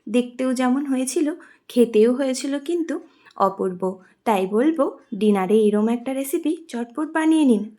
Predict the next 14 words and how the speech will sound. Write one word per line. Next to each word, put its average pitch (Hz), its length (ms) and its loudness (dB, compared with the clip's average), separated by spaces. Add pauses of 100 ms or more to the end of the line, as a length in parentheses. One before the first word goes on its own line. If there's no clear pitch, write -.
(140)
আমি 208 260 4
এটা 320 180 -4 (300)
লাচ্ছা 233 360 2
পরোটার 311 400 2
সাথে 330 200 -4 (180)
সার্ভ 180 220 -2 (120)
করেছি। 190 300 -2 (420)
আপনারা 196 300 -4 (140)
এমনি 226 320 6
পরোটা 277 340 -2 (300)
কিংবা 277 300 2 (120)
রুটি, 294 340 2 (400)
পোলাও 214 380 6 (180)
সব 214 140 -2